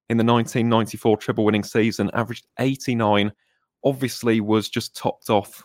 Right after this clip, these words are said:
with that masterful five hundred and one outs against Durham at Edgbaston, one of the finest cricketers, a master, the Prince for a reason. So absolutely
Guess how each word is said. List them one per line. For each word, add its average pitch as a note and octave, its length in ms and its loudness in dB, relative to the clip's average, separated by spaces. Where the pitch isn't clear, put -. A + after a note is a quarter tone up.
with G#2 120 -4
that - 160 0
masterful A#2 500 -4
five A#2 420 0
hundred G#2+ 460 -4
and A2+ 160 -2
one G#2+ 180 4
outs - 520 0
against G#2 400 -4
Durham G#2 200 4
at - 60 -2
Edgbaston, G2+ 640 -2
one A#2+ 160 2
of G#2+ 80 -2
the A2 120 0
finest A2+ 600 0
cricketers, - 680 -4
a B2 80 2
master, B2+ 400 0
the G#2 100 -2
Prince - 600 -6
for A2+ 380 2
a G#2+ 40 -6
reason. G#2+ 380 0
So A2 300 2
absolutely A2+ 800 0